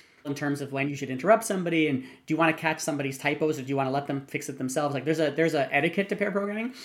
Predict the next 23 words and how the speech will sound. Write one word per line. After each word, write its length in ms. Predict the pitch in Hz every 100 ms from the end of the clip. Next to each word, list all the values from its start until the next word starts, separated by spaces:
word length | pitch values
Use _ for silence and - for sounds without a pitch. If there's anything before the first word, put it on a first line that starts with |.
| - -
Uh, 180 | - 160 - - -
on 180 | 196
the 80 | 254
looking 300 | 233 233 202
dumb 200 | 165 170
side, 200 | 190 143
there's 140 | 156 156
a 40 |
great 180 | 170 190
analogy 480 | 151 147 165 147 139
around 380 | 139 135 131
basketball, 540 | 131 151 180 143 123 123
and 100 | 131
I 80 | 147
think 140 | 151
Malcolm 280 | 147 143 143
Gladwell 300 | 139 139 139
did 120 | 135
a 20 |
podcast 460 | 131 156 165 143 131
on 100 | 127
this, 120 | 127
that 220 | - 131